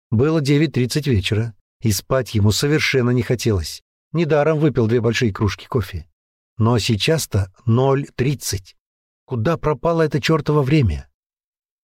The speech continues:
Участившиеся провалы в памяти пугали парня до полусмерти.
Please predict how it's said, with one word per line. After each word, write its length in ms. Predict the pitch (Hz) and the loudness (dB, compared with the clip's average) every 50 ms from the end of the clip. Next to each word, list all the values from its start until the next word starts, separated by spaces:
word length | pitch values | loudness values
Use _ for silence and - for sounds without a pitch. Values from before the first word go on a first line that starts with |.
| _ _ _ | _ _ _
Участившиеся 880 | - 113 101 - 113 101 - - 127 120 107 - - 113 104 - 117 104 | -6 -4 -2 -2 -2 -2 -2 -2 -2 -2 0 0 0 0 0 0 0 0
провалы 420 | 95 110 110 107 110 113 110 104 | 0 0 2 2 2 2 2 0
в 100 | 95 - | -2 -2
памяти 380 | - 135 135 135 127 107 - 113 | -2 -2 0 0 0 -2 -2 -4
пугали 360 | - 123 117 135 160 160 156 | -4 -2 0 0 0 0 0
парня 440 | 151 - 156 156 147 147 151 151 139 | 0 0 -2 0 0 0 0 0 0
до 160 | 113 113 113 | 0 0 0
полусмерти. 760 | 110 117 110 110 101 - - 98 87 - - - - 90 - | 0 0 0 0 0 -2 -2 -2 -2 -2 -6 -10 -16 -16 -18